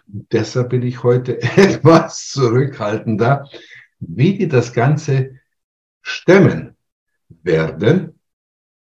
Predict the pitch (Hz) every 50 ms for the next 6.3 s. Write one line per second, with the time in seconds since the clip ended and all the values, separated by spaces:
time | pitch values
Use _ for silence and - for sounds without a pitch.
0 | _ _ _ _ _ _ _ _ _ _ _ _ _ _ _ 107 113 165 180 147
1 | - - - - - - - _ _ _ _ _ _ _ _ _ _ _ _ _
2 | _ _ _ _ _ _ _ _ _ _ - 123 123 135 156 180 190 185 160 -
3 | - 143 127 120 135 160 165 - 220 - - 202 202 196 196 196 190 185 165 165
4 | 226 226 233 - - - - 165 - - - - - 294 320 339 - 277 262 247
5 | - 240 254 240 - - 196 214 233 240 - 160 220 208 - 190 170 135 - -
6 | 131 160 196 - - -